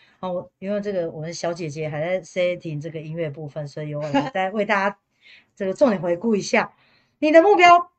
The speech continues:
Speaker 1: 跑得很快，你的钱却跑不够快。第二个呢，是通膨会一直在你生活中，而且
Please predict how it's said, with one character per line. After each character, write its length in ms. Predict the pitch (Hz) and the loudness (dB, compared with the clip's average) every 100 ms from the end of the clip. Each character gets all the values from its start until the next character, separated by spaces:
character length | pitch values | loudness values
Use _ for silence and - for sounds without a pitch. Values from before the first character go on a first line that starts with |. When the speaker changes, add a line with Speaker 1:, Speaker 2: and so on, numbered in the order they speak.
| _ - | _ -6
Speaker 1:
跑 180 | 180 180 | -2 2
得 100 | 196 | 2
很 240 | 180 202 | 0 -4
快， 380 | 208 226 208 160 | 2 4 4 0
你 140 | - 156 | -12 -8
的 100 | 170 | -8
钱 280 | - 151 147 | -8 -12 -6
却 160 | 202 | -6
跑 200 | 135 135 | -6 -10
不 140 | 139 147 | -12 -10
够 180 | 156 | -10
快。 260 | - 156 135 _ _ _ | -10 -12 -14 _ _ _
第 120 | - 403 | 0 2
二 100 | 330 | 6
个 140 | 294 | 6
呢， 200 | 285 277 | 6 2
是 140 | 277 285 | 0 -2
通 280 | 294 302 | 0 -2
膨 320 | 247 190 160 175 | -2 -4 -4 -8
会 180 | - 196 | -6 -6
一 100 | 180 | -6
直 80 | 156 | -12
在 160 | 143 175 | -10 -10
你 120 | 147 | -12
生 260 | - 165 165 | -14 -12 -8
活 140 | 139 | -10
中， 400 | 135 147 139 147 | -8 -8 -8 -10
而 80 | 151 | -12
且 300 | 156 156 143 | -8 -6 -8